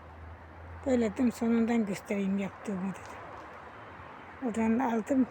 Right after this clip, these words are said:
pazıları burada aralara diktim canlar.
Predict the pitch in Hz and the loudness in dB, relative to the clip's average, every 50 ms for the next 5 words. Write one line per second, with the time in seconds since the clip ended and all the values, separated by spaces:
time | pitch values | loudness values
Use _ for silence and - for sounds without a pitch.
0 | - - 240 240 202 190 208 208 208 220 233 220 214 226 220 233 269 262 240 226 | 2 4 4 4 4 4 2 2 2 2 2 2 2 0 2 4 4 4 6 4
1 | 220 214 208 208 220 233 214 202 220 - - - - 208 185 180 - 202 190 185 | 4 4 4 4 4 2 2 2 -2 -4 -4 -6 -4 -4 -2 -2 -2 -2 -4 -4
2 | 156 - - - | -4 -8 -10 -14